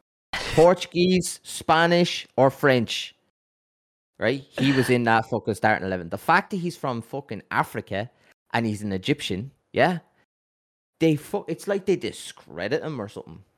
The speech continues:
Speaker 2: Like, look at him again, right? He's,
Speaker 1: Mm-hmm.
Speaker 2: he, he's gone with his team into the finals of afcon. People are like, "Sure, it's only afcon." Well, then I just go, "Sure, it's only the Carnival." Like, you know what I mean? Who have we got? Fucking Argentina, Brazil.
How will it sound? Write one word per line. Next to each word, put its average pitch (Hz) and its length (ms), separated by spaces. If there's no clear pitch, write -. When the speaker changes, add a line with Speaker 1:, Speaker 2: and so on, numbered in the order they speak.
Speaker 2:
Like, - 300
look 190 180
at 202 60
him 180 100
again, 139 260
right? 113 200
He's, 160 320
Speaker 1:
Mm-hmm. 139 80
Speaker 2:
he, 135 220
he's 127 120
gone 165 220
with 151 80
his 135 120
team 120 380
into 113 220
the 101 80
finals 107 320
of - 60
afcon. 95 420
People 107 240
are 101 60
like, - 140
"Sure, 127 180
it's - 100
only 120 240
afcon." 113 480
Well, 190 120
then 196 220
I 175 120
just 131 180
go, 107 140
"Sure, 127 160
it's 117 100
only 139 200
the 127 100
Carnival." 98 520
Like, 123 180
you 113 60
know 113 60
what 110 60
I 117 40
mean? 117 120
Who 120 60
have 120 80
we 123 60
got? 117 220
Fucking 107 220
Argentina, 107 600
Brazil. 92 600